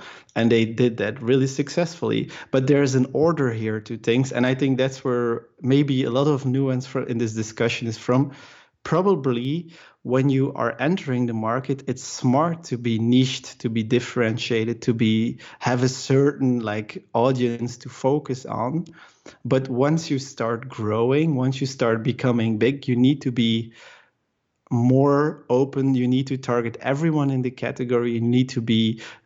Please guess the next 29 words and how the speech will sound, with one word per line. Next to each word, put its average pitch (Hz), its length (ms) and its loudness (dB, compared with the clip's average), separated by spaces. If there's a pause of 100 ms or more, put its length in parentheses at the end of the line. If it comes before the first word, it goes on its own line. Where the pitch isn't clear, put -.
(120)
lis-, 131 380 2
you 131 100 4
need 135 180 4
to 143 80 0
acquire 113 460 -2
new 127 220 -2
customers. 127 440 -4
So 127 360 0
you 131 100 -2
see 160 240 0
where 165 420 0
this 131 200 -2
is 123 80 -6
going? 156 300 2
It's 135 140 -4
almost 156 320 0
like 120 160 -4
it's 123 260 -6
a 139 60 2
chronological 131 760 0
thing. 113 320 -6 (180)
It's - 160 -16
not 139 260 2 (340)
differentiation 120 920 -2
doesn't 110 340 -2
matter. 139 300 2
It's 131 260 -2
more 143 160 4
like 127 240 2